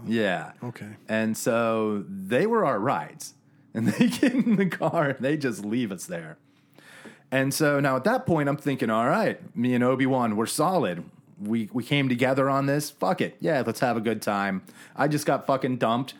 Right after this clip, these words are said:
Speaker 1: He thinks he just got dumped, so you know him. That's carte blanche.
Speaker 2: Yep.
Speaker 1: So he's
Speaker 2: Free
Speaker 1: like,
Speaker 2: pass.
Speaker 1: "Yeah, so, so let's go. Let's do this."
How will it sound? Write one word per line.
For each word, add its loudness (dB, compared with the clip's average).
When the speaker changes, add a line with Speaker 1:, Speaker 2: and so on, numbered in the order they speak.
Speaker 1:
He 2
thinks 0
he 4
just -2
got 0
dumped, 0
so -2
you 2
know 2
him. 2
That's 0
carte -2
blanche. 0
Speaker 2:
Yep. 0
Speaker 1:
So 0
he's 4
Speaker 2:
Free 6
Speaker 1:
like, 2
Speaker 2:
pass. -2
Speaker 1:
"Yeah, 0
so, -6
so -2
let's 2
go. 2
Let's 0
do 4
this." -2